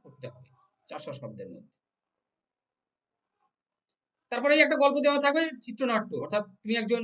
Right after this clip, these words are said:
চলচ্চিত্রকার, প্রযোজক, চিত্রনাট্য লিখতে হবে।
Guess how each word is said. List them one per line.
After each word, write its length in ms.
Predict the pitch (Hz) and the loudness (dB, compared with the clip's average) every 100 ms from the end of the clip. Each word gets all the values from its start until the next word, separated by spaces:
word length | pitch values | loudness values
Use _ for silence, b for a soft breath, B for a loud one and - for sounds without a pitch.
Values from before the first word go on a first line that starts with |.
| 220 | -4
চলচ্চিত্রকার, 760 | 196 202 214 - 226 - 233 262 - _ _ _ _ | -4 -4 -6 -4 -4 -4 -4 -4 -6 _ _ _ _
প্রযোজক, 360 | 165 170 175 - - _ _ _ _ _ _ _ _ _ - | -8 -8 -8 -10 -12 _ _ _ _ _ _ _ _ _ -18
চিত্রনাট্য 400 | 139 135 135 190 170 | -16 -14 -12 -10 -10
লিখতে 200 | - 127 | -12 -18
হবে। 180 | 123 127 | -20 -20